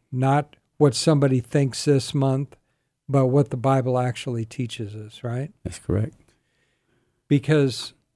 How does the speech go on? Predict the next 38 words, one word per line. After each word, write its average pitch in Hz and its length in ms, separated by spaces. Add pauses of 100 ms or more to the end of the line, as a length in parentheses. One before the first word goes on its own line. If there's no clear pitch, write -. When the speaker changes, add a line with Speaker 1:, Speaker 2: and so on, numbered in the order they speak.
(100)
Speaker 1:
you 160 100
know, 156 140
the 135 100
Bible 139 280
says 160 460
that, 127 360 (320)
"I'm 160 180
not 156 200
ashamed 143 440
of 123 140
the 139 60
gospel, 127 520 (880)
for 135 140
it's - 180
the 117 60
power 139 480
of 110 100
salvation," 120 840 (240)
Speaker 2:
Yeah. - 160
Speaker 1:
right? 135 260 (340)
Speaker 2:
The 69 120
power - 240
of 85 60
salvation 82 600
for 78 220 (680)
Jews 92 360
and 69 80
then 80 180
for 87 260
also 98 440
non-Jews 95 640
like 101 180
us. - 440 (160)
Speaker 1:
Amen. 151 480 (160)
Speaker 2:
And, - 320
uh, 71 220 (1000)
what - 180
a, - 180